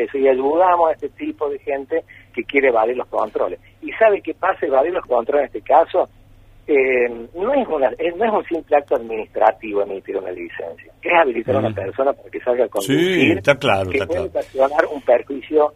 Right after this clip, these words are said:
Speaker 1: realmente tremendo, como en este caso ya pasó,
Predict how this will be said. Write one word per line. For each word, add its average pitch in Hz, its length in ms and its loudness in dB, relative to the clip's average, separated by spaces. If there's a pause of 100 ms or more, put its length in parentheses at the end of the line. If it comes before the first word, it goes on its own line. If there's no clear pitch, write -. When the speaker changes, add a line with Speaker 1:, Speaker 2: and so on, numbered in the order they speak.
(140)
Speaker 1:
realmente 156 500 -6
tremendo, 107 720 -4 (120)
como 123 240 2
en 156 80 -4
este - 160 -12
caso 156 300 -4
ya 120 160 -4
pasó, 143 600 0